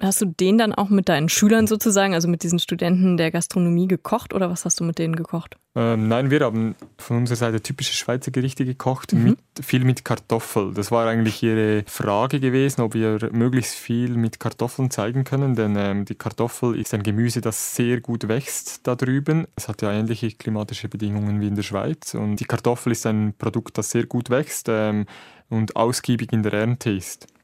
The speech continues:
Speaker 2: Und darum haben wir ihnen gezeigt, wie man verschiedene Kartoffelgerichte macht. Sie kennen es eigentlich nur frittiert da drüben oder selten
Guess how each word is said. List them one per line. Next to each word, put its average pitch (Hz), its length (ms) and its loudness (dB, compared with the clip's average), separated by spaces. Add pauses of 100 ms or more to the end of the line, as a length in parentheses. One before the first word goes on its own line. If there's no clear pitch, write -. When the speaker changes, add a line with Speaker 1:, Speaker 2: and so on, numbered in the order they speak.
(100)
Speaker 2:
Und 110 400 2
darum 117 240 4
haben 110 180 2
wir 107 160 2
ihnen 107 160 0
gezeigt, 110 480 -2
wie 113 60 -2
man 101 180 -2
verschiedene 104 480 -4 (120)
Kartoffelgerichte 110 760 -2
macht. 107 320 0
Sie - 120 -2
kennen 110 300 0
es 101 120 -4
eigentlich 107 340 -2
nur 113 160 0
frittiert 117 560 -4
da 135 100 -2
drüben 131 400 0
oder 101 200 -2
selten 117 540 0